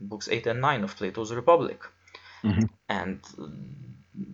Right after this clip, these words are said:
Speaker 1: the fact that
Speaker 2: It seems
Speaker 1: he is not aware that he's not in control of his desires, that he's not in control of what he's searching for, and that he doesn't know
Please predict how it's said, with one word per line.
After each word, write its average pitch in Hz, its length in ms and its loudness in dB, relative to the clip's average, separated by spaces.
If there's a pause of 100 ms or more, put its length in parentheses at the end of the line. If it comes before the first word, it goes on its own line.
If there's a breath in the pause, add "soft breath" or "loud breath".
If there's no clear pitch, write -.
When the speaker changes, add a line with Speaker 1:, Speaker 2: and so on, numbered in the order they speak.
(120)
Speaker 1:
the 113 100 2
fact 139 340 4
that 135 140 4
Speaker 2:
It - 60 -4
seems 123 260 4
Speaker 1:
he 113 240 0
is 120 180 -6
not 127 220 0
aware 127 320 6
that 110 160 0
he's 107 180 -6
not 123 220 0
in 117 120 -2
control 107 800 2
of - 120 -4
his - 180 -6
desires, 101 640 2
that - 120 -8
he's 101 160 -8
not 120 180 -4
in 113 80 -4
control 120 420 0
of 104 120 2
what 92 100 -4
he's - 200 -4
searching - 580 2
for, - 320 2
and 104 120 -2
that 98 120 -4
he 135 100 -8
doesn't 123 420 2
know 120 360 6